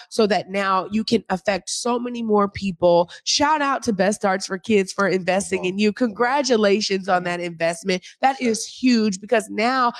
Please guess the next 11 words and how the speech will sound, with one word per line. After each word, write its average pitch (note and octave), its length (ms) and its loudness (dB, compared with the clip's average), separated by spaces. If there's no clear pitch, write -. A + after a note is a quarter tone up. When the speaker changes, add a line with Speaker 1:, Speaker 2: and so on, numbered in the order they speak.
Speaker 1:
you're A3+ 200 4
able A3 160 4
to G3+ 80 0
really B3 280 -2
build A3 380 4
your G#3 80 0
capacity G#3+ 880 -2
to B3+ 120 0
serve A#3 380 0
more G#3+ 360 2
people. F3 680 0